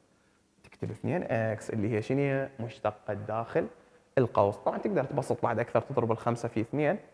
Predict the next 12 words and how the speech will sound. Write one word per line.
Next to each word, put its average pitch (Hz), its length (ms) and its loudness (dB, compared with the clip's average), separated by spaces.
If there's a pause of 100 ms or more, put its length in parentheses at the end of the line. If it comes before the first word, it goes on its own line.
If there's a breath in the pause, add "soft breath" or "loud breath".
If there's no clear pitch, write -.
(320 soft breath)
ويصير - 280 2
عشرة 117 300 4
إكس. - 460 -2
هاي 120 140 8
الخمسة 123 380 2
تقدر 107 260 2
تضربها 123 440 0 (720)
بهاي 120 220 2
الاثنين. 107 340 -4 (1120)
خمسة 113 200 2
في 127 80 0
اثنين، 117 280 -2